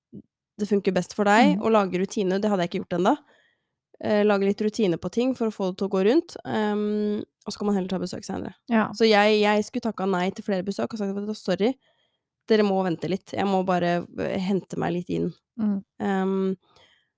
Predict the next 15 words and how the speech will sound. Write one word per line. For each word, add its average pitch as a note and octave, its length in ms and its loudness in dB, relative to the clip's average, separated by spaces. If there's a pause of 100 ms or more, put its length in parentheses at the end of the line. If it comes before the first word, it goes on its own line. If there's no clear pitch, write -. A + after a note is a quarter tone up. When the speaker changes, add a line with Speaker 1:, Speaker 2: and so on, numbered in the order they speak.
(500)
Speaker 2:
Jeg G3+ 140 6
har A3+ 120 6
jo G3+ 60 6
en G3 60 2
Speaker 1:
så G3+ 140 2
Speaker 2:
sånn - 100 0
egen D3 480 4
regel D#3 540 2 (260)
på A#3+ 140 0
Speaker 1:
Mm. F#3 160 8
Speaker 2:
at - 200 -4
med, F#3+ 320 6
i F3+ 40 -2
hvert F#3 180 -2
fall G3+ 160 4